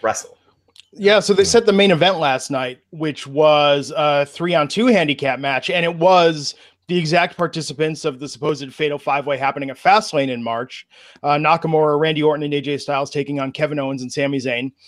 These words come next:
Speaker 2: um, in that match. And, uh, yeah, but two months earlier and for free on television.
Speaker 1: It's the
Speaker 2: So
Speaker 1: same mix of guys on SmackDown every
Speaker 2: Oh,
Speaker 1: week,
Speaker 2: yeah.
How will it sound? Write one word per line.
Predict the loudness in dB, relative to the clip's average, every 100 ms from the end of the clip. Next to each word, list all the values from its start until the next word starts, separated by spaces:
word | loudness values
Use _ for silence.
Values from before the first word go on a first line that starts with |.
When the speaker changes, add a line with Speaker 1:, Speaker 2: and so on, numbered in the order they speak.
| -20 -20 -14 -2
Speaker 2:
um, | 2 4 4 4 2
in | -4 -2
that | 0 0 0
match. | -2 -2 -4 -6 -6
And, | -2 2 2 2 -2 0
uh, | 4 6 6 6 4 0 _ _ _ _ _ _
yeah, | -6 -6 -10
but | -12 -12 _ -12
two | -4
months | -4 -2 -2
earlier | 0 0 -2 -6
and | -10
for | -10 -8
free | -4 -2
on | -2
television. | -2 -2 -4 -8 -16 _ -20 -20 -20 -20 -16
Speaker 1:
It's | -8 0
the | 4
Speaker 2:
So | 4
Speaker 1:
same | 4 2
mix | 0
of | 0
guys | 0 2 2 0
on | -6
SmackDown | -6 -6 -4 -6 -8
every | -4 -2
Speaker 2:
Oh, | 0
Speaker 1:
week, | 2
Speaker 2:
yeah. | 0 -2